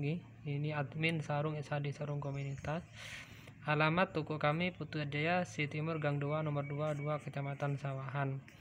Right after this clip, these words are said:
Nah, ini kalau C O D lewat pos, nggih,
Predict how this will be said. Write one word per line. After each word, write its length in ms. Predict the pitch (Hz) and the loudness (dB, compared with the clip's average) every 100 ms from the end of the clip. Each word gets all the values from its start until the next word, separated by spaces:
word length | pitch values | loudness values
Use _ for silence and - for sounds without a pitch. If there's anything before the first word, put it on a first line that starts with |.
| - - - - - | -18 -18 -18 -20 -10
Nah, 320 | 147 143 143 143 | -4 0 0 0
ini 640 | 151 160 180 180 180 180 170 | 2 6 8 8 6 4 4
kalau 240 | 156 151 | 4 4
C 80 | 156 | 2
O 160 | 156 151 | 2 4
D 160 | 170 | 6
lewat 320 | 151 147 - | 6 4 2
pos, 320 | - 170 - 151 | 0 0 0 -2
nggih, 320 | 151 185 | 0 0